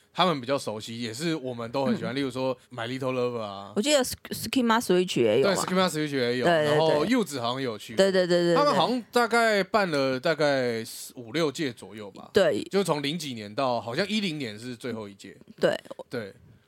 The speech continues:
Speaker 1: 然后我甚至喜欢到我后来又托朋友从日本帮我带，就是
Speaker 2: D V D。
Speaker 1: D V D回来。
Speaker 2: 嗯，嗯。
Speaker 1: 我记得我是买零八年的那一届。
Speaker 2: 嗯。
Speaker 1: 然后那时候我们甚至也想说，就是，啊，如果这辈子没有机会看到 Mister Children，至少我们有机会可以去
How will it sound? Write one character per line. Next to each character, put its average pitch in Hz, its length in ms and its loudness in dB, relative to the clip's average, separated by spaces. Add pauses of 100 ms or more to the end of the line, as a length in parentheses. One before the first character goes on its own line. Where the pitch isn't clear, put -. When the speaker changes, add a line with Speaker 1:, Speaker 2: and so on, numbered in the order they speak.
(160)
Speaker 1:
然 156 120 4
后 233 60 4
我 180 120 2
甚 220 220 2
至 196 400 -2
喜 117 240 -6
欢 160 160 0
到 160 160 2
我 117 160 0
后 147 160 2
来 127 100 0
又 120 380 -2
托 123 320 -4
朋 120 160 -8
友 113 100 -8
从 110 200 -12
日 143 100 -6
本 107 140 -12
帮 113 160 -8
我 104 80 -10
带， 104 480 -8 (640)
就 196 80 6
是 180 60 4
Speaker 2:
D - 0 -
V 175 140 6
D。 165 280 2
Speaker 1:
D 143 120 -4
V 143 120 -2
D 135 140 -4
回 107 240 -8
来。 104 180 -12
Speaker 2:
嗯， 160 340 -4
嗯。 160 60 -4
Speaker 1:
我 147 80 -2
记 185 80 0
得 180 60 4
我 147 140 0
是 175 60 -6
买 131 180 -2
零 117 220 -8
八 117 220 0
年 107 160 -12
的 98 80 -18
那 101 140 -14
一 98 80 -16
届。 98 320 -20
Speaker 2:
嗯。 160 80 -6 (340)
Speaker 1:
然 160 120 2
后 262 60 6
那 262 60 4
时 233 60 4
候 254 60 4
我 208 80 4
们 160 100 2
甚 220 120 4
至 202 60 4
也 175 80 4
想 135 180 -2
说， 160 140 0
就 170 100 0
是， 165 100 -2
啊， 147 140 2
如 160 100 2
果 170 120 2
这 190 120 2
辈 175 140 2
子 123 240 -6 (220)
没 160 140 -2
有 160 100 4
机 143 160 -4
会 156 60 4
看 143 160 -2
到 139 120 0
Mister 131 260 -6
Children， 127 200 -6
至 160 180 -8
少 131 120 0
我 110 100 -4
们 101 180 -12 (300)
有 131 220 -6
机 170 180 -2
会 165 160 2
可 127 180 -4
以 117 120 -6
去 110 520 -10